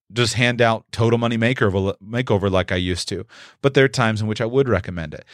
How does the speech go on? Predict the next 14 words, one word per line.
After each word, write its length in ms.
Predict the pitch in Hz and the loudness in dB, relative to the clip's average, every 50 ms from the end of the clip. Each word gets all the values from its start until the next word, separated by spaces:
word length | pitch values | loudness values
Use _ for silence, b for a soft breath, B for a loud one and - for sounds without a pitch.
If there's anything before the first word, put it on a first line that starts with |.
| B B B B | B B B B
And 160 | - 120 117 - | -2 -2 0 0
so 80 | - - | 0 0
I 120 | - 143 | 2 2
have 180 | 147 135 104 - | 2 2 2 -2
struggled 400 | - - 135 139 143 160 151 151 | 0 2 2 2 4 2 -2 -2
and 100 | 147 135 | -4 -2
struggled 300 | - 123 104 95 101 98 | 0 2 2 2 0 -4
to 60 | 104 | -4
come 160 | - 113 107 | -4 -4 -4
up 100 | 104 - | -2 -4
with 100 | 113 101 | -4 -4
that 160 | 104 85 - | -4 -6 -4
reading 320 | 104 113 120 120 123 113 98 | -2 -2 0 0 0 -2 -2
list 380 | 82 67 50 - - - - | -4 -6 -6 -8 -10 -12 -12